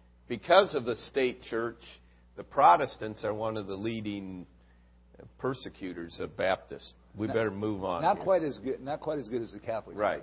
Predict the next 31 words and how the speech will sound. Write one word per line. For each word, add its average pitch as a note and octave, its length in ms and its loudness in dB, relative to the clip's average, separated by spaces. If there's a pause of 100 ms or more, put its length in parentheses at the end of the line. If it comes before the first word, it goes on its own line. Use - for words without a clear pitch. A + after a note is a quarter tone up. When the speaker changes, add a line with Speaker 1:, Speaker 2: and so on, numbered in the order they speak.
Speaker 2:
but, G2+ 200 -6 (100)
uh, G2+ 180 -2
Speaker 1:
Right. F2+ 260 -2 (220)
Speaker 2:
but G2+ 140 -12
they G#2+ 80 -8
were G2 80 -8
still G#2 240 -10
there. F#2+ 220 -6 (760)
Um, A#2+ 420 4 (1700)
what C3 180 4
about, C#3+ 460 4
uh, A#2 300 0 (720)
true D#3+ 160 8
or - 60 8
false? D#3+ 520 8
The B2+ 380 -2 (640)
Bible D3+ 400 8
doctrines C#3+ 540 4
of A#2+ 100 -10
Baptists B2+ 460 0
are, G2+ 80 -4 (320)
are G#2 300 0 (100)
completely F3+ 580 0
different A2 460 0 (280)
from A2 280 -6
doctrines A#2+ 500 -2
of G#2+ 100 -4 (120)
Roman A2+ 260 -6
Catholics G#2 420 -6
and F#2+ 80 -12
Protestants. F#2 600 -8